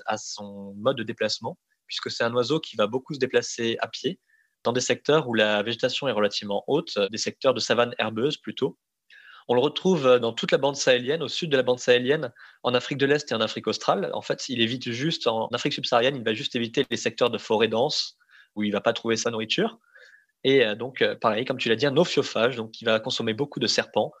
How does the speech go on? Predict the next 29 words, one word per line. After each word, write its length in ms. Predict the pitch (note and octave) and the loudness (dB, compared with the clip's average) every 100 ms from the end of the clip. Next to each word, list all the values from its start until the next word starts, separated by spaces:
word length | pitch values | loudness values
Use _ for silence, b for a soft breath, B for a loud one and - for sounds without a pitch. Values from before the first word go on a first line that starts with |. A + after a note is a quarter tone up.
| B B B | B B B
aussi, 520 | A#2+ - D3 C#3+ B2 | 0 0 0 0 2
euh, 120 | G#2 | 2
également 300 | G#2+ A2 B2 | 0 0 0
des 100 | G#2+ | -2
lézards 440 | G#2 A2 D#3 F#3 _ b b - | -2 0 0 -2 _ b b -6
et, 260 | B2 B2 G#2+ | -2 0 0
euh, 140 | G#2 - | -2 -4
des 140 | A2+ | -4
petits 220 | D3 D3 | -2 0
mammifères 460 | D3 A#2 G#2 A2 - - b b b | 0 -2 0 -2 -2 -10 b b b
à 120 | - G#2 | -6 -6
l'occasion. 460 | F#2 G2+ B2 G#3+ _ - B B B | -4 -4 -4 -6 _ -20 B B B
Et 100 | - | 0
là, 120 | C3 | 2
en 60 | F3 | 2
fait, 180 | F3+ D#3 | 0 2
on 40 | |
va 80 | A#2 | 4
retrouver 640 | B2 C3 B2 D3+ F3+ D3+ - | 4 2 0 2 2 0 -2
quelque 200 | A#2+ B2+ | -2 0
chose 240 | - D#3 | 4 4
dont 140 | A#2 A2 | 2 -2
on 80 | |
avait 160 | G#2+ A2 | -2 -2
déjà 220 | C#3 E3 | 2 2
parlé, 400 | - G#2 A2+ - b b b | 2 0 -2 -8 b b b
une 140 | B2 | -10
convergence 640 | A2 G3 F3+ D#3 C#3+ D3+ - | 0 2 4 2 0 -2 0
évolutive, 720 | D#3 D#3+ C3+ - C3+ C3+ G#2 | 2 2 0 -2 0 0 -4